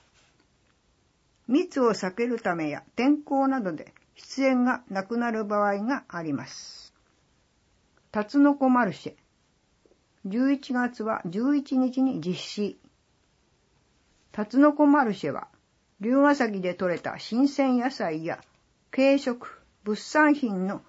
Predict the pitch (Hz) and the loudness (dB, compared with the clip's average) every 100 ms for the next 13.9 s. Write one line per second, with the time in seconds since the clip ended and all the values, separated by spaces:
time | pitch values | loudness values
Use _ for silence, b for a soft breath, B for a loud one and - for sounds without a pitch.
0 | b b 202 208 190 180 165 - _ _ | b b 0 0 0 -2 -2 -6 _ _
1 | _ _ _ _ 220 247 285 - - 269 | _ _ _ _ 0 2 2 -2 -2 -2
2 | - 196 156 143 - _ _ _ _ - | -2 -4 -4 -6 -12 _ _ _ _ -4
3 | 220 247 247 233 220 214 180 _ _ _ | 0 2 2 0 -2 -6 -8 _ _ _
4 | - 220 277 285 262 247 254 - - 190 | -4 2 2 2 0 2 2 0 -4 -8
5 | 202 190 170 - - 214 214 208 202 233 | -4 -4 -4 -8 -2 0 0 0 0 0
6 | 226 151 151 143 - - _ _ _ _ | -2 -2 -4 -14 -20 -20 _ _ _ _
7 | _ _ _ _ _ _ _ _ _ - | _ _ _ _ _ _ _ _ _ -10
8 | 208 214 220 208 185 175 170 - 147 180 | -4 -2 -2 -4 -2 -2 -2 -6 -4 2
9 | 240 277 285 240 170 139 - _ - 202 | 4 4 6 4 2 -2 -12 _ -10 -10
10 | - _ _ _ _ 208 254 247 - 277 | -10 _ _ _ _ 2 4 2 2 2
11 | 294 _ 240 240 - 208 226 202 156 143 | 0 _ -6 -6 -4 -2 -2 -2 -4 -4
12 | - - _ _ _ _ _ _ _ _ | -8 -20 _ _ _ _ _ _ _ _
13 | _ _ - 220 269 285 - 247 | _ _ -6 -2 0 -2 -6 -10